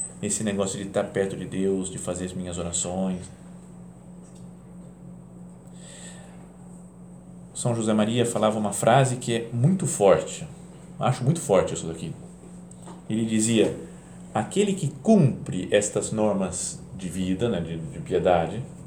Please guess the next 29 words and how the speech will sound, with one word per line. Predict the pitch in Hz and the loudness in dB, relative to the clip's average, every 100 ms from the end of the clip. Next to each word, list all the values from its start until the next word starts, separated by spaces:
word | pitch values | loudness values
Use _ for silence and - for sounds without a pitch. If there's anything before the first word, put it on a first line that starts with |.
| - - - - - - - - | -18 -18 -18 -18 -18 -18 -6 4
ou | 139 135 | 6 4
que | 107 | 4
luta | 156 233 117 | 6 6 4
por | 110 101 | 2 2
cumpri-las, | 110 147 120 90 - | 4 6 6 4 2
não | 104 | 2
é | |
que | 101 | 0
faz | - - 90 | 0 2 2
tudo, | - 110 90 | 2 -2 -2
dá | 90 82 | -4 -2
tudo | 135 127 | 0 2
certo, | 110 101 - - - - | 6 6 6 -2 -12 -2
resolveu, | 113 104 101 107 - - - - - - | 2 4 2 0 -6 -14 -18 -18 -8 -2
mas | 185 | -2
que | - | -2
tem | - 240 | -6 -2
um | |
empenho | 233 214 214 190 151 | -2 4 6 6 4
sério, | - 151 127 127 | 8 8 6 6
real, | 117 110 107 107 - | 6 8 6 2 -4
sincero, | 104 95 117 107 - - - - - - - - | -6 2 4 4 2 -8 -16 -18 -18 -20 -18 -14
de, | 95 95 92 - - - - | -8 -6 -6 -10 -14 -14 -10
de | 90 | -8
rezar, | 90 85 117 113 | -4 4 6 6
de | - | 4
fazer | 87 | -4
suas | 92 87 | -4 -4
orações, | 92 82 - 110 104 | -2 -2 -2 -2 -2